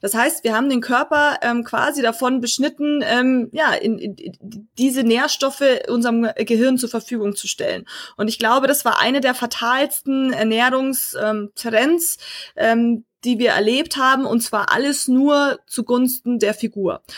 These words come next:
Und das ist, glaube ich, auch eines der ganz großen Themen, die wir bei Gehirnfutter immer wieder hören, ist, weil es geht eigentlich achtundneunzig Prozent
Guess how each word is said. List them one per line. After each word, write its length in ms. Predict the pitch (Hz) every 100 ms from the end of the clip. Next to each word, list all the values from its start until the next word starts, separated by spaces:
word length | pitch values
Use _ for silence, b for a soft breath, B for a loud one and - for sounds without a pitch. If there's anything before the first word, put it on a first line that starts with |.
| B B
Und 540 | - 220 233 220 - -
das 180 | 247 269
ist, 260 | 294 - - 220
glaube 380 | 208 208 269 277
ich, 120 | -
auch 200 | 220 -
eines 400 | - 226 269 269
der 120 | 220
ganz 300 | 220 262 -
großen 360 | 240 240 247 226
Themen, 400 | 247 277 294 240
die 120 | 220
wir 200 | 247 254
bei 120 | 226
Gehirnfutter 580 | 220 233 277 262 240 -
immer 240 | 247 247
wieder 380 | 233 214 202 190 _ _ _ _ _ - -
hören, 320 | 233 247 294
ist, 240 | 302 240 -
weil 220 | 226 247 B 269
es 180 | - 226
geht 300 | 247 254 240 - -
eigentlich 560 | 214 240 247 247 - -
achtundneunzig 760 | - 294 - 247 220 247 247
Prozent 540 | 240 233 226 240 240